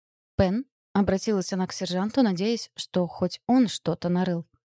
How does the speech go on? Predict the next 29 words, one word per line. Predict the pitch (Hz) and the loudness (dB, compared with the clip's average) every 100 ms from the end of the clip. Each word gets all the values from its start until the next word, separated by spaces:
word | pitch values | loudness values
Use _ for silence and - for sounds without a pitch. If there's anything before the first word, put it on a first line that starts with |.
| _ - | _ -4
Он | 202 | -2
протянул | - 180 185 180 233 | 0 -4 -2 0 2
ей | 233 | 2
лист | 185 170 185 | 0 -4 -2
бумаги. | 180 175 170 170 - | 0 0 -2 -6 -6
Это | 277 254 | -2 0
был | 208 | 0
подробный | 202 170 170 170 175 | 2 2 2 2 0
отчёт | 170 - 202 | 0 -4 -2
о | 208 | -2
том, | - 202 | 0 0
что | 208 180 | 0 -2
делали | 170 180 175 165 | 0 0 0 -2
Эми | 202 185 180 | 0 0 2
и | 175 | 0
Марк, | 180 - - | 0 -2 -2
находясь | 190 185 175 170 | 0 0 -2 -4
в | |
супермаркете. | - 170 196 190 165 - - - - _ _ _ _ - | -8 -4 -2 0 -2 -8 -12 -12 -14 _ _ _ _ 0
После | 226 202 | 0 2
разговора | 180 180 190 180 | 0 2 2 2
по | 180 175 | -2 -4
телефону | 180 175 175 180 220 | -6 -4 -2 -2 -2
Эми | 220 190 | -2 0
засунула | 175 180 - 185 220 226 | 0 -2 -2 0 0 -2
что-то | - 170 | -4 -6
себе | 165 180 170 | -8 -6 -6
в | |
карман. | - 196 185 180 | -4 -4 -4 -6